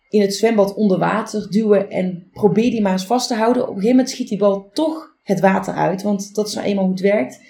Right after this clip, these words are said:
Dus ga ook niet het gevoel onderdrukken, ehm, maar laat het er gewoon zijn. En als mensen bijvoorbeeld vragen, eh, dat vind ik ook wel zo typisch. Hij, je vraagt ook heel vaak aan iemand van, "Goh, hoe gaat het met je?" En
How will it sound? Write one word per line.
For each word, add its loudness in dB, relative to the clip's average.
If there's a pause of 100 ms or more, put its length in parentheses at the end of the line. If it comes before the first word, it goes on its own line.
(260)
Dus 0
ga 0
ook 0
niet -2
het -18
gevoel -4
onderdrukken, -2 (1400)
ehm, 0
maar 4
laat 0
het -10
er -4
gewoon -2
zijn. 0 (1000)
En -2
als -2
mensen -2
bijvoorbeeld -6
vragen, -4 (520)
eh, 0
dat -2
vind 0
ik -8
ook -14
wel -6
zo -8
typisch. -6 (1200)
Hij, 2
je -2
vraagt -4
ook -10
heel 4
vaak 0
aan -4
iemand -4
van, -4
"Goh, 0
hoe -4
gaat 0
het -6
met -2
je?" -2
En 0